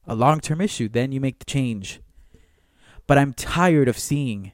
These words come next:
and it's already happened, like, Isan Diaz has been here a month and a half. I'm tired of him having three good, good, good games and then going oh for four the next day, and he gets demoted down to the seventh hole or the sixth hole. I'm tired of it.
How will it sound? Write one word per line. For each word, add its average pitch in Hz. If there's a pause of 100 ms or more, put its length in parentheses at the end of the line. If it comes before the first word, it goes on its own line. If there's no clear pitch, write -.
and 135
it's 143
already 170
happened, 120
like, 110
Isan 127
Diaz 139
has 131
been 131
here 127
a 113
month 123
and 117
a 107
half. 101 (440)
I'm 131
tired 165
of 139
him 151
having 123 (120)
three 165
good, 165 (140)
good, 156
good 151
games 104 (1300)
and 139
then 156
going 151
oh 160
for 151
four 160
the 131
next 135
day, 175
and 143
he 127
gets 131
demoted 117
down 107
to -
the 104
seventh 98
hole - (380)
or 123
the 113
sixth -
hole. 110 (280)
I'm 123
tired 113
of 101
it. -